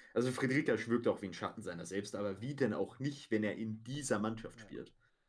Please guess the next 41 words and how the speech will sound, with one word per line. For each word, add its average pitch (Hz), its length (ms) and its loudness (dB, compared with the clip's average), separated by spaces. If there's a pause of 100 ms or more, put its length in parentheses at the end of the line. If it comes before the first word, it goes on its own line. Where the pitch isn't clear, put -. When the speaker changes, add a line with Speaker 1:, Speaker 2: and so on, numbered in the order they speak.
Speaker 1:
Muss - 120 -12
man, 87 240 -10
muss 110 260 -6
man 87 120 -6
einfach 85 200 -10
so - 140 -16
sagen. 104 380 -10
Speaker 2:
Ich - 140 -20
glaub, 151 200 -8
da, 156 120 -6
da, 135 320 -6
da 135 240 -8
ist 147 220 -16
im 135 180 -14
Training 135 400 -10
wahrscheinlich 123 420 -12
auch 120 220 -10
so 131 180 -14
richtig 120 380 -18
die 117 120 -16
Hose 113 300 -12
voll 107 220 -12
einfach. 101 300 -16 (280)
Da, 147 100 -10 (140)
ich 185 220 -18
glaub 196 180 -2
Speaker 1:
Ja. 214 80 -2
Speaker 2:
nicht, 226 160 -2
dass 214 140 2
die 220 120 -6
unmotiviert 214 680 0
sind 135 160 -6
oder 143 240 -4
irgendwas 170 400 -8
gegen 147 140 -8
den 135 120 -4
Trainer 151 300 -4
haben. 117 220 -6
Das 120 280 -10
ist 135 300 -14 (120)
Angst. 120 400 -8